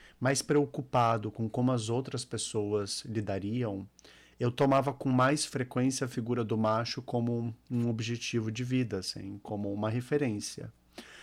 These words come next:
A partir do momento que eu comecei a em-, ficar em paz com a minha própria <laughs> sexualidade, eu comecei a me sujeitar menos a esse tipo de situação.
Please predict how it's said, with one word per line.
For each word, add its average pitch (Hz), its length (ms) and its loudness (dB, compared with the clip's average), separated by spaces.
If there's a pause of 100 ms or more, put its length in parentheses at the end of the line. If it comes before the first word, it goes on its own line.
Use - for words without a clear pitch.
(160)
A 135 80 2
partir 165 320 2
do 180 80 0
momento 202 340 2
que - 80 0
eu 170 60 0
comecei 123 580 0
a 117 140 2
em-, 123 160 0 (180)
ficar 123 400 0
em 120 80 2
paz 101 500 2
com - 140 -4
a - 20 0
minha 113 140 2
própria 113 340 0
<laughs> - 0 -
sexualidade, 113 1160 0 (1000)
eu 165 80 0
comecei 185 380 4
a 180 40 6
me 180 60 6
sujeitar 175 520 2
menos 175 340 2
a 143 40 6
esse 131 180 0
tipo 127 260 -4
de 113 140 0
situação. 101 640 -2